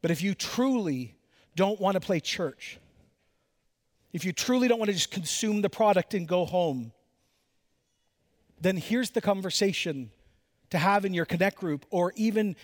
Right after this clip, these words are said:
in your own walk with Jesus time. Ask God from his perspective who you hate.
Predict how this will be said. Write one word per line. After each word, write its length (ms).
in 120
your 200
own 200
walk 260
with 100
Jesus 360
time. 400
Ask 420
God 400
from 160
his 240
perspective 600
who 120
you 200
hate. 420